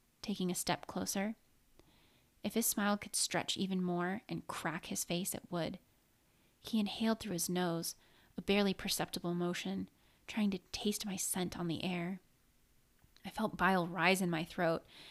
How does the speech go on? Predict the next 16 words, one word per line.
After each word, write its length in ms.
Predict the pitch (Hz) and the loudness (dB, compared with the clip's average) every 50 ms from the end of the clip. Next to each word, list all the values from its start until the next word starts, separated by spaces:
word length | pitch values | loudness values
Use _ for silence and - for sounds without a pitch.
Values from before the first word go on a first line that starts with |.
| - - | -18 -4
and 120 | - 196 185 | -2 0 2
forced 200 | 208 208 208 220 | 4 4 4 2
myself 240 | 208 - - 170 - | 0 0 0 -2 -2
to 60 | - | -4
take 140 | - 185 - | -4 -2 0
another 220 | 180 170 170 165 | 0 0 0 0
step 280 | - - - 170 - - | -2 -2 -2 -4 -4 -2
forward. 440 | - 190 180 175 175 170 175 190 190 - _ _ _ _ _ _ _ _ _ _ _ _ _ _ _ _ _ _ _ _ | 0 0 0 0 0 -2 -2 -4 -8 -12 _ _ _ _ _ _ _ _ _ _ _ _ _ _ _ _ _ _ _ _
"Who 140 | - 240 214 | 2 6 8
are 160 | 214 214 214 | 8 8 8
you?" 320 | 214 196 160 160 170 190 - - _ _ _ _ _ _ _ _ _ _ _ _ - - _ _ _ _ _ _ | 8 6 4 2 0 -2 -6 -10 _ _ _ _ _ _ _ _ _ _ _ _ -20 -20 _ _ _ _ _ _
Still, 460 | - - - - - 226 233 233 247 254 | -10 -8 -4 0 2 4 4 4 2 2
he 120 | 233 233 | 2 2
did 120 | 214 190 | 2 2
not 200 | 185 170 - - | 0 0 0 -2
speak, 400 | - - - 180 - - - - | -2 -2 -2 -4 -4 -6 -8 -16